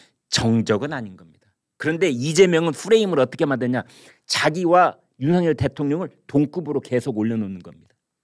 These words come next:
"나는 이 윤석열의 정적이다." 윤석열 대통령은 이재명 대표를 정적이라고 생각하지 않는데 본인 스스로 그냥 정적이라는 겁니다.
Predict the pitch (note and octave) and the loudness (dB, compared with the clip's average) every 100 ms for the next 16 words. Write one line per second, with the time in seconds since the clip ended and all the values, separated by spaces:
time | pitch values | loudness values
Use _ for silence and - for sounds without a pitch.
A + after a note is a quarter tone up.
0 | _ _ _ _ _ _ _ _ _ _ | _ _ _ _ _ _ _ _ _ _
1 | - A2+ D3 C#3+ B2 - _ - C3+ C#3 | -2 2 2 2 -2 -8 _ -4 -2 0
2 | C3 A2+ G#2 _ _ _ - - C3 A#2+ | 0 0 -2 _ _ _ -8 0 2 2
3 | G2+ G2+ F2 _ _ _ _ _ _ _ | -2 -4 -14 _ _ _ _ _ _ _
4 | _ _ _ _ - C3 D#3+ F3 D3+ C#3+ | _ _ _ _ -8 -2 2 2 2 2
5 | C#3 C#3+ C#3 D#3 B2 C#3 D3 C#3+ B2 B2 | 0 0 0 0 0 2 2 0 -4 -4
6 | C3 B2 B2+ A#2+ C3+ A#2 G#2 C3 B2+ G#2+ | -4 -4 -2 -2 -2 -4 -6 -10 -14 -14
7 | G#2 G2+ F2+ F2+ _ - _ - C#3+ G3+ | -16 -20 -20 _ _ -20 _ -4 -2 0
8 | G3 - E3 F#3+ D3 D3+ C3+ B2+ A2+ A#2+ | -2 -6 -4 -2 -2 -4 -4 -4 -4 -4
9 | A2+ A2 F2+ E2+ E2 _ | -6 -8 -12 -18 -20 _